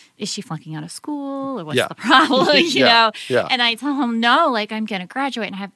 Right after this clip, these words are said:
Speaker 1: absolutely
Speaker 2: Yeah.
Speaker 1: no idea what I'm gonna do."
Speaker 2: And when you're in that position, you think you're the only person
Speaker 1: Yes.
Speaker 2: experiencing it. And it's
Speaker 1: Yes.
Speaker 2: actually more common than not among college students that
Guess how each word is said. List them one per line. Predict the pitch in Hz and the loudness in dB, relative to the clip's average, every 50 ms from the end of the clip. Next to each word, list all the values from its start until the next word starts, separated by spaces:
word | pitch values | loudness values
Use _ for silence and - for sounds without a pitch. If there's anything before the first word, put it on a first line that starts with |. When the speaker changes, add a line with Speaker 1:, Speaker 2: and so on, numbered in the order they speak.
| _ - - | _ -6 -4
Speaker 1:
absolutely | 277 285 262 - - - 240 208 - - | -4 -4 -4 -6 -8 -8 -6 -2 0 2
Speaker 2:
Yeah. | 196 - | 2 2
Speaker 1:
no | |
idea | 190 185 185 185 185 | 0 -4 -10 -12 -12
what | 185 | -12
I'm | 185 170 | -12 -12
gonna | 160 170 175 170 | -12 -14 -16 -16
do." | - - 254 277 285 277 277 269 269 269 | -12 -8 -6 -6 -4 -4 -4 -6 -2 2
Speaker 2:
And | 262 139 135 143 | 4 4 6 4
when | 156 151 | 4 4
you're | 139 156 | 4 4
in | 190 226 | 6 6
that | 208 165 156 | 6 4 4
position, | - 139 127 131 123 - 120 113 | 2 0 0 0 0 0 -2 -2
you | 113 110 | -2 -2
think | - 127 120 - | -2 -2 -2 -2
you're | 120 107 | -4 -2
the | 110 107 | 0 0
only | 107 110 107 | 0 0 0
person | 101 - 110 101 233 | 0 -2 -2 0 0
Speaker 1:
Yes. | 277 320 359 | 0 0 -2
Speaker 2:
experiencing | 339 - 123 110 104 104 98 - 104 98 | -2 -2 0 0 0 0 -2 -4 -4 -4
it. | 95 98 - _ - | -4 -6 -8 _ -4
And | 117 110 | -2 0
it's | 110 - | 2 4
Speaker 1:
Yes. | 147 131 | 4 4
Speaker 2:
actually | 113 - 117 | 4 2 2
more | 110 107 107 110 | 2 2 2 2
common | - - 117 104 98 95 87 | 2 2 2 2 2 2 0
than | 90 87 90 | -2 -2 0
not | 90 104 104 92 90 92 - _ _ _ _ - | 2 4 4 4 2 0 -4 _ _ _ _ -8
among | 107 98 92 90 87 | -6 -6 -6 -6 -4
college | - - 131 113 95 85 - | 0 2 4 4 4 0 -4
students | - - 78 76 82 80 - - | -6 -8 -10 -12 -12 -10 -10 -8
that | - 95 85 87 | -4 -4 -4 -4